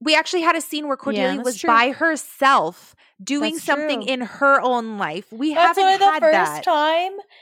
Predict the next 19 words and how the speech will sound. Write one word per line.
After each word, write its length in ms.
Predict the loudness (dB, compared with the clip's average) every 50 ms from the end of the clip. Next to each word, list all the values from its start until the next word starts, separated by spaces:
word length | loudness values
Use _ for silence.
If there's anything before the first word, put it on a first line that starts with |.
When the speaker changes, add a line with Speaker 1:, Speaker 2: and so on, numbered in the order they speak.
| _ _ _ -8
Speaker 3:
Not 280 | 0 2 2 2 4 2
Speaker 2:
Yeah. 80 | 2
Speaker 3:
only 240 | 0 0 0 -4 -4
this 200 | -4 -6 -6 -6 -8
season, 320 | -10 -10 -6 -6 -4 0
but 160 | 0 -2 0 2 2
I 100 | 0 0
can't 240 | 0 0 -2 -2 0
remember 220 | 0 -4 -4 -2
the 80 | 0 2
last 260 | 4 4 4 2 2
time 100 | 0 -2
we 100 | 0 0
had 200 | 0 0 0 2 2
that 240 | 4 4 4 2 -2 _ _ -10 -6
in 160 | -6 -4 -4
season 340 | -4 -6 -6 -6 -6 -6 -6
two 300 | -6 -6 -4 -4 -4 -2 0
either, 280 | 0 0 0 -2 -4